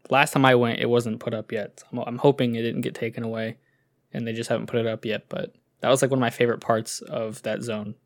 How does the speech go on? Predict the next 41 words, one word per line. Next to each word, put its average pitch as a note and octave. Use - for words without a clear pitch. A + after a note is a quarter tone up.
just -
being C3
able B2+
to, A#2+
like, A2+
look B2
up A#2+
and A#2
see B2
that. B2
And -
I A#2
have B2
this, B2
like, B2
I -
actually B2+
got B2+
this A#2
really A#2+
cool A#2+
shot A2
of, A#2
uh, G#2+
like, C3
the A#2+
windmill A2+
with, A2+
like, A#2
the A2+
moon A#2
in A2+
the A2+
background. A#2
It's A#2+
really A2
cool. -
So -
it B2
makes A#2+
for B2